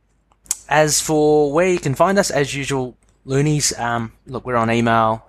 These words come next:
uh, moon knight podcast at gmail dot com. Um, check us out on our website, into the night podcast dot wordpress dot com.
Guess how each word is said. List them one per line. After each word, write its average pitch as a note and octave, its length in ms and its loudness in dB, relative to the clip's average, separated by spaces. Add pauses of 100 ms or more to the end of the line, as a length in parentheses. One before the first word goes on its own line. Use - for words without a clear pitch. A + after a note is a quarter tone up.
uh, G2+ 400 -12
moon A2+ 220 -6
knight G#2 180 -6
podcast A#2 520 -6
at - 80 -12
gmail A#2+ 360 -4
dot F#2+ 140 -8
com. C#3+ 280 -6 (460)
Um, C#3 320 2
check - 240 -2
us D3+ 100 -2
out D3 240 2
on C#3+ 120 -2
our A#2+ 160 2
website, E3 540 0
into D3+ 200 -6
the C#3+ 80 -6
night C#3+ 220 -4
podcast D3 480 -2
dot A2 120 -8
wordpress C3+ 380 -8
dot - 180 -10
com. D3 380 -4